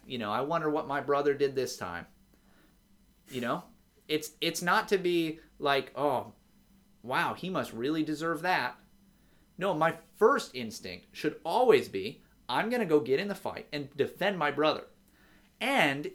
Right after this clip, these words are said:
if it turns out afterward that he was getting the tar beat out of him because he did something stupid,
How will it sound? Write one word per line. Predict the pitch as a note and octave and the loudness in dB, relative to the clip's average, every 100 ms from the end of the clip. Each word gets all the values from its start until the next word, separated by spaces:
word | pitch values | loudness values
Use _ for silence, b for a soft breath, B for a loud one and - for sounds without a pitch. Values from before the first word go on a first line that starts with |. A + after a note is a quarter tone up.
| - | -4
if | F3 F3 | -6 -4
it | - F3+ | -8 -8
turns | - - B3 A#3+ | -8 -6 -6 0
out | A3 G#3+ E3 | 0 0 2
afterward | F3 - D#3+ A#2 - - _ b b b | 0 2 0 -2 -4 -10 _ b b b
that | D3+ D#3+ - | 0 0 -2
he | - G#3 | -6 2
was | G#3 G3 | 2 2
getting | D#3 C#3+ B2+ C3 - | -2 -2 -4 -10 -6
the | C#3+ D3 C#3 - _ | 0 0 0 -8 _
tar | - G3+ A#3+ | -2 2 2
beat | D#3 A#2+ | 2 -2
out | G#2 F#2+ | -2 -4
of | F#2 | -8
him | F#2+ D3+ F#3 | -10 -12 -8
because | C#3+ D#3 E3+ D#3 | -4 -2 -2 -4
he | - | -6
did | C#3+ C#3 F#3+ | -6 0 0
something | - F#3 D3+ A#2 | 0 -6 -6 -8
stupid, | - - - A3 - - | -10 -12 -6 -6 -6 -12